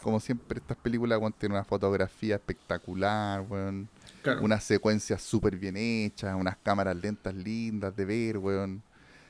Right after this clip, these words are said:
Speaker 1: Unas recreaciones también de las películas originales de Marilyn Monroe y de imágenes de ella de, de archivo impecable, weón, ¿cachai?
Speaker 2: Mm.
Speaker 1: Entonces, tiene todo eso.
Speaker 2: Qué buena, weón.
Speaker 1: Sí. Sí.
Speaker 2: Bacán Taquillator.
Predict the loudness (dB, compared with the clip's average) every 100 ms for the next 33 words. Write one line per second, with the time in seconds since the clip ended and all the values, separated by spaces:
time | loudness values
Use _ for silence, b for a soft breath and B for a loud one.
0 | b 6 8 6 4 4 4 2 2 4
1 | 4 6 8 8 6 4 2 2 4 4
2 | 2 -2 0 0 0 -2 -2 -2 -2 -4
3 | -2 0 -2 0 -2 0 -2 0 -2 -2
4 | -2 -2 0 0 2 2 2 2 2 0
5 | 0 0 2 0 -4 -16 b b b b
6 | _ _ 0 0 2 2 6 6 4 0
7 | -4 -4 -8 -10 -10 -6 2 2 2 -4
8 | -6 -6 -6 -4 -8 -12 _ _ _ _
9 | _ -10 -4 0 0 -2 -10 _ _ _
10 | _ _ _ _ _ -18 -4 -2 -2 0
11 | 2 2 2 -2 -2 -6 -8 -8 -12 _
12 | _ _ _ _ -10 -8 -8 B B B
13 | B 4 4 6 6 6 6 2 2